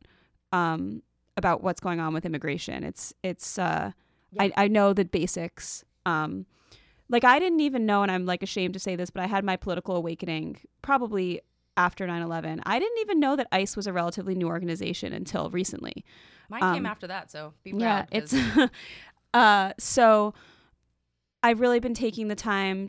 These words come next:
Speaker 1: to kind of dig back and specifically, like, you know, working on this podcast has been really helpful to dig back and see where the root of this is and to really try and understand the nuance of politics, understand that,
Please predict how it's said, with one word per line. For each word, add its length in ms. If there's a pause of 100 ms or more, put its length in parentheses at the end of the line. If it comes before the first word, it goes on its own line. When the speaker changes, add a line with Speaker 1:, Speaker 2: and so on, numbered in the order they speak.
Speaker 1:
to 120
kind 220
of 140
dig 220
back 220
and 80
specifically, 540
like, 440
you 100
know, 100
working 320
on 80
this 120
podcast 380
has 100
been 120
really 160
helpful 460 (340)
to 100
dig 220
back 320 (100)
and 280
see 260
where 200
the 120
root 180
of 120
this 180
is 260
and 200
to 180 (100)
really 360
try 380
and 440 (340)
understand 640 (100)
the 80
nuance 420
of 80
politics, 640 (160)
understand 640
that, 320